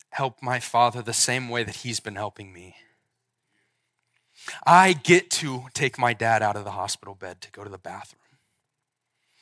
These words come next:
I get to walk my dad down the hallways.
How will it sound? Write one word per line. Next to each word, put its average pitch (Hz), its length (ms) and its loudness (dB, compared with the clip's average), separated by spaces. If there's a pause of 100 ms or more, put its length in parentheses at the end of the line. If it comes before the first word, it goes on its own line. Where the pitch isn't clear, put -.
(320)
I 151 140 4
get 185 360 6
to 135 240 -4
walk 123 400 2
my 127 180 2
dad 113 380 2
down 117 220 -4
the 104 60 -12
hallways. 98 720 -10